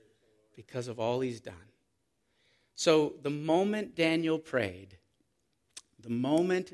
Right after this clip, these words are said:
Daniel prayed, the answer was on the way. The moment he prayed,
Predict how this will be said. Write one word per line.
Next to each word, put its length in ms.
Daniel 380
prayed, 420
the 160
answer 500
was 160
on 220
the 60
way. 320
The 60
moment 380
he 80
prayed, 400